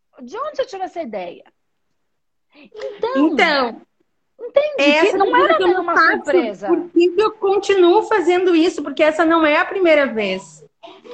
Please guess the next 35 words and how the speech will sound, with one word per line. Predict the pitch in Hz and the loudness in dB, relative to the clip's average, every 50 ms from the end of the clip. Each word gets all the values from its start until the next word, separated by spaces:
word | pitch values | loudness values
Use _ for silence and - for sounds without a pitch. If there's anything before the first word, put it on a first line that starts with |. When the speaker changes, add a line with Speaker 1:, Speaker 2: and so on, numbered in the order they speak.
| 480 - | -18 -14
Speaker 1:
Então, | 294 330 - - - | -14 -12 -12 -12 -12
mas | - - - - - | -10 -12 -12 -12 -10
primeiro, | 262 247 269 262 262 - | -6 -2 0 0 0 0
é | 254 285 359 453 | 0 0 0 0
só | 403 320 | 0 0
Speaker 2:
Entende? | 294 285 | 0 -2
Speaker 1:
pra | 453 466 | -2 -4
gente, | 392 - 359 302 262 - - _ _ - | -10 -12 -12 -14 -14 -16 -20 _ _ -10
tô | 311 320 | -8 -8
trazendo | - 349 294 269 240 254 302 330 339 285 | -8 -6 -10 -8 -6 -6 -6 -6 -6 -8
pra | 302 294 | -10 -10
todo | 277 - 359 440 523 | -10 -10 -10 -10 -10
mundo | 508 480 427 415 | -10 -10 -16 -16
se | 311 - - | -16 -16 -14
perceber. | - 349 302 - 330 254 240 196 185 247 294 _ | -12 -12 -12 -12 -12 -14 -14 -16 -16 _ _ _
Então, | - 339 381 | -20 -20 -20
assim, | 370 381 311 _ _ _ - | -18 -18 -20 _ _ _ -16
não | 330 403 480 | -16 -14 -8
tem | - 480 539 539 | -6 -6 -6 -4
surpresa | - 508 480 - - 339 339 381 494 523 605 587 622 640 _ | -4 -4 -4 -4 -6 -8 -6 -4 -4 -4 -4 -4 -6 -8 _
nenhuma | - 330 285 330 392 359 269 233 | -8 -6 -6 -6 -6 -8 -10 -10
nisso. | 226 208 202 190 175 185 - - _ _ | -10 -12 -14 -16 -16 -18 -20 -20 _ _
Era | - 349 403 480 494 _ _ _ - | -6 -6 -4 -6 -6 _ _ _ -2
óbvio | - 294 339 381 403 392 - 208 196 196 190 226 220 196 180 165 190 _ _ _ _ | 0 2 2 2 2 0 -2 -8 -20 -20 -20 -18 -16 -16 -16 -18 _ _ _ _ _
que | - 277 254 220 | -20 -18 -16 -18
isso | 190 - 220 | -18 -18 -16
ia | 202 202 190 | -14 -14 -12
dar | 180 196 196 190 _ - | -10 -10 -12 -12 _ -16
em | 233 254 | -12 -10
alguma | 285 277 247 233 254 262 269 - | -10 -10 -10 -10 -12 -10 -10 -6
bagunça. | - 370 349 370 427 427 - - - | -6 -6 -8 -8 -20 -16 -16 -14 -12
Ela | - 311 339 330 | -10 -10 -10 -10
é | 320 | -8
bagunçada | 285 320 302 339 311 - 302 294 269 | -10 -10 -12 -12 -14 -12 -12 -12 -12
internamente. | 330 311 330 302 302 339 370 359 277 262 294 294 - 226 202 | -14 -14 -14 -14 -14 -16 -16 -16 -16 -16 -16 -16 -18 -20 -20